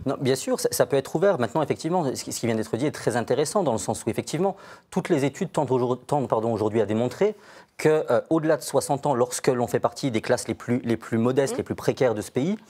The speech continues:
Speaker 1: euh, on est polypathologique, euh, bien plus que les, les classes les plus aisées. Donc à un moment donné aussi, euh, il y, y a la question de, de la justice sociale qui doit être posée. Et je pars du principe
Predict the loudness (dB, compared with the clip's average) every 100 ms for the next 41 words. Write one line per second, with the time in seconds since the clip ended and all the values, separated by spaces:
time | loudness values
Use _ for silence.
0 | -20 -20 0 2 4 2 0 0 0 2
1 | 0 0 -2 0 0 2 -2 -4 -12 -20
2 | -4 0 2 2 2 2 0 0 -2 -8
3 | _ -4 -2 0 -2 2 0 0 -4 -2
4 | -2 0 0 0 -4 -14 -4 -2 0 0
5 | 0 0 0 -2 -2 -4 -2 -4 -6 -8
6 | -20 -2 0 2 0 -2 0 2 0 -2
7 | -6 -2 -2 -2 -2 -2 0 0 0 -4
8 | -6 -2 -4 0 0 0 -2 0 0 -2
9 | -4 -2 -2 -4 -10 -20 _ 0 2 2
10 | 0 0 -2 -4 -6 -4 -4 -6